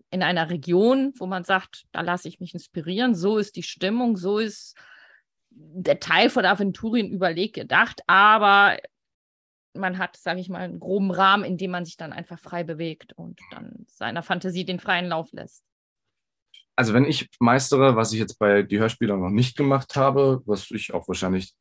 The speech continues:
Speaker 2: in erster nächster Zeit erstmal nicht tun werde, aber, äh, wenn ich privat meistere, dann meistere ich meine Geschichte. Also das ist für mich wirklich der, der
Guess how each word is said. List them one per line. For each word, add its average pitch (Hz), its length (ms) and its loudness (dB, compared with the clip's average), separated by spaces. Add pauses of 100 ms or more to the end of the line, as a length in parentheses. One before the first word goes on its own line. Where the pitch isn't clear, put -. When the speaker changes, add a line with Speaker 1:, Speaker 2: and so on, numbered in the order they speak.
(260)
Speaker 2:
in 104 100 0
erster 101 460 0 (320)
nächster 110 300 0
Zeit 110 160 2
erstmal 107 240 0
nicht 101 140 -4
tun 107 180 0
werde, 131 340 4
aber, 104 460 2
äh, 98 120 -2
wenn 104 120 2
ich - 280 -4
privat 104 540 0 (100)
meistere, 101 720 0
dann 95 540 0 (340)
meistere 98 500 0
ich 104 160 -8
meine 92 380 2
Geschichte. - 640 -6
Also 90 160 0
das 95 200 -2
ist 107 140 -6
für - 120 -4
mich 101 260 -2
wirklich 107 440 -2 (160)
der, 101 500 2
der 98 360 -2